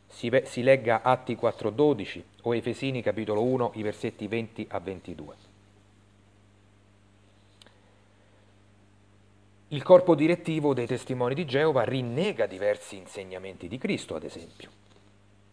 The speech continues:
Nega l'esistenza dell'inferno.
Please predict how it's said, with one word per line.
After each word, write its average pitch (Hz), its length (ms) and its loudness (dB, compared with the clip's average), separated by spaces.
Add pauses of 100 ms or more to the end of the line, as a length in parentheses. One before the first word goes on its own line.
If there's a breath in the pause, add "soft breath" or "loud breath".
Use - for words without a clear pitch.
(520)
Nega 127 380 0
l'esistenza 113 580 -2
dell'inferno. 180 640 0